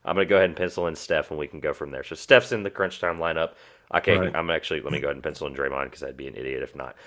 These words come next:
Speaker 1: So, um, <laughs> penciling in Steph and Green, I have Green at, like, three or four. It doesn't matter here. It's positionless basketball.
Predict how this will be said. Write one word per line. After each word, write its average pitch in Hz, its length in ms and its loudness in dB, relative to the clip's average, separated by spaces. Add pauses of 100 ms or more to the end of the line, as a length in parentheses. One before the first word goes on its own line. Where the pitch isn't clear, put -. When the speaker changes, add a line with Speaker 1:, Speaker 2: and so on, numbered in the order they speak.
(140)
Speaker 1:
So, - 240 10 (320)
um, 71 360 0 (120)
<laughs> - 100 -16
penciling 120 440 4
in 101 100 6
Steph - 360 8
and 90 160 0
Green, 90 280 2
I 82 120 4
have 80 240 0
Green 78 160 -4
at, - 100 -8
like, - 160 -10
three 73 140 -10
or 71 80 -10
four. 69 260 -8
It 69 40 -10
doesn't 73 200 -8
matter 69 220 -8
here. 69 120 -6
It's 69 120 -12
positionless 71 520 -10
basketball. 67 540 -6